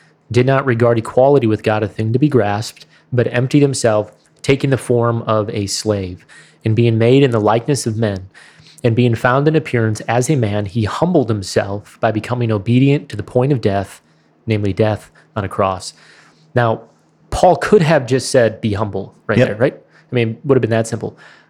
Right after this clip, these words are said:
Speaker 1: Um, as, as an apostle, that, that should be enough. But truthfully, in all honesty, that isn't enough for many of us.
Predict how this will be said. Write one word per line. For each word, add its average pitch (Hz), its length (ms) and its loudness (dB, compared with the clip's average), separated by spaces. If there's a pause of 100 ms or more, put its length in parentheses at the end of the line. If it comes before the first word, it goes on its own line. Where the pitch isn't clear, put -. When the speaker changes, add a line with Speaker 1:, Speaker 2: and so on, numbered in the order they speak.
Speaker 1:
Um, 113 460 -2
as, 131 200 2
as 123 180 0
an 120 80 0
apostle, 123 460 0
that, 113 340 0 (220)
that 120 120 -2
should - 140 -6
be 113 100 0
enough. 110 480 -2 (260)
But - 380 2 (720)
truthfully, 127 480 4
in 113 80 2
all 120 140 4
honesty, 113 480 0
that 113 200 0
isn't 113 260 0
enough 101 280 -6
for 98 200 -12 (140)
many 104 220 -6
of 92 80 -12
us. 113 180 -14